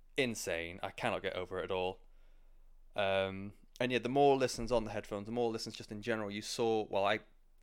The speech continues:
heard just more ideas, more different things they were, like, cramming into the album. And yeah, it's just a very, very good album to me.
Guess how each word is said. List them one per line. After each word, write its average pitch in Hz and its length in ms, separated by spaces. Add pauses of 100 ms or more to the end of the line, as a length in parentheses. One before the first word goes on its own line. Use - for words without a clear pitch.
(160)
heard 117 600 (580)
just - 280
more 113 420
ideas, 104 480
more 117 380
different - 320
things 113 320
they 104 60
were, 101 60
like, - 180
cramming 104 360
into 101 160
the 104 100
album. 101 380 (1120)
And 107 500 (360)
yeah, 151 340
it's 113 200
just - 360 (2250)
a 135 100
very, 117 460
very 110 240
good 120 200
album 165 300
to - 120
me. 85 220